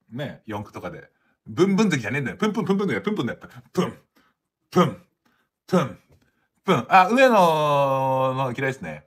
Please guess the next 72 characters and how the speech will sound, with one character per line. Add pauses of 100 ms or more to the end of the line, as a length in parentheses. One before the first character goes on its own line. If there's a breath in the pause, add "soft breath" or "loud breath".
は
い。 (1300 loud breath)
辛
か
っ
た
ね。
よ
く
頑
張
っ
て
ね。
じ
ゃ
ね
え
ん
だ
よ。
大
関
イ
コ
ー
ル
ジ
ャ
ニ
ー
ズ
枕
営
業。 (220 loud breath)
ふ
ざ
け
ん
な
よ。
も
う
こ
れ
も
う
絶
対
ね、 (180 loud breath)
あ
の、
追
加
で
も
う
昨
日
出
し
て
き
た
ん
だ
よ。
も (340)
う。
ね。 (460)
も
う